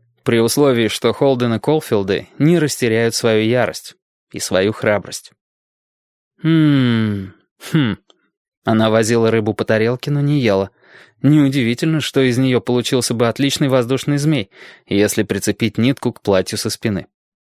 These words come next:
"Вы считаете, что ей место в школьной библиотеке?" Я вздохнул, думая о том, как бы мне понравилась жизнь в городе Джоди, штат Техас, и работа замещающим учителем в местной школе.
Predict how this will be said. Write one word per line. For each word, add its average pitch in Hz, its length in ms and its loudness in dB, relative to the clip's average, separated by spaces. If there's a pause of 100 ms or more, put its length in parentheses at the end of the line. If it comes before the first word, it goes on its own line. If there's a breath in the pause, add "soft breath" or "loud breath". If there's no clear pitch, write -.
(500)
"Вы 170 380 2
считаете, 170 800 0
что - 180 -4
ей 180 240 2
место 214 380 0
в - 60 -10
школьной 202 360 0
библиотеке?" 175 720 0 (1300)
Я 95 240 0
вздохнул, 143 580 -2 (640 loud breath)
думая 151 380 4
о 123 40 0
том, 156 380 2
как 185 220 0
бы 131 160 2
мне 127 240 2
понравилась 120 600 2
жизнь 127 300 0
в 110 100 -2
городе 123 340 2
Джоди, 117 480 0
штат - 360 -4
Техас, - 560 -4 (320)
и 117 80 2
работа 117 420 0
замещающим 113 720 0
учителем 117 480 -2
в 107 40 0
местной 101 360 -4
школе. 85 400 -6